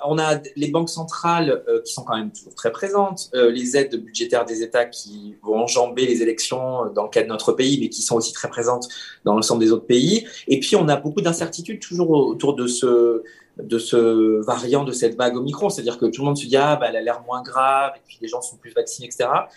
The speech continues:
Mais maintenant, on commence à s'intéresser par, euh, sur, au, au, à l'arrivée, par exemple, d'Omicron en Chine. Avec une politique zéro covid, si la machine à produire chinoise s'arrête de nouveau,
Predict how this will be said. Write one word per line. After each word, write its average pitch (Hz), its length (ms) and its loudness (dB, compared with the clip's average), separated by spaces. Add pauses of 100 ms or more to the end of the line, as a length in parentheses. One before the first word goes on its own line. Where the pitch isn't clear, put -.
(240)
Mais 127 120 -6
maintenant, 135 340 0
on 170 60 0
commence 135 240 -2
à 127 60 0
s'intéresser 127 800 0 (140)
par, 127 380 0
euh, 107 580 0
sur, 135 300 -2 (180)
au, 135 460 4
au, 110 220 -10 (100)
à 110 80 -2
l'arrivée, 123 260 2
par 135 80 0
exemple, 131 160 -4
d'Omicron 127 320 0
en 175 80 4
Chine. 156 320 -6 (380)
Avec 110 180 -2
une 117 100 -4
politique 127 320 -2
zéro 120 220 6
covid, 123 500 2
si - 180 -4
la 120 80 4
machine 131 460 -2
à 120 100 0
produire 120 380 -2
chinoise 131 380 -2
s'arrête 135 340 0
de 123 80 -6
nouveau, 131 500 2